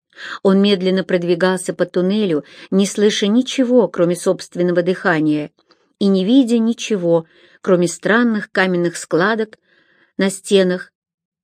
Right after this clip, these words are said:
в свете свечи, отливавших красным. Казалось, он находится в чьём-то желудке. Слева вдруг дохнуло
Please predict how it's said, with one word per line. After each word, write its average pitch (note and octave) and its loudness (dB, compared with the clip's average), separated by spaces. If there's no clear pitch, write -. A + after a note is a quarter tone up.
в - -16
свете F#3+ 0
свечи, E3+ -4
отливавших F#3 -2
красным. D#3+ -4
Казалось, F3 0
он F#3+ 2
находится G3 0
в - -10
чьём-то G3 0
желудке. G3+ -2
Слева F3 0
вдруг E3+ 0
дохнуло E3+ 0